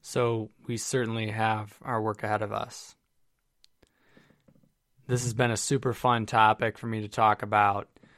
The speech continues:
How this looks from a practical standpoint is you can come up with some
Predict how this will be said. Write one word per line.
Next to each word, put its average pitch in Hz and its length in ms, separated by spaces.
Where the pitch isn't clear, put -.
How 120 260
this 113 260
looks 107 460
from 113 300
a 101 60
practical 104 520
standpoint 101 760
is 101 600
you 110 140
can 107 160
come 104 200
up 101 200
with 101 140
some 98 440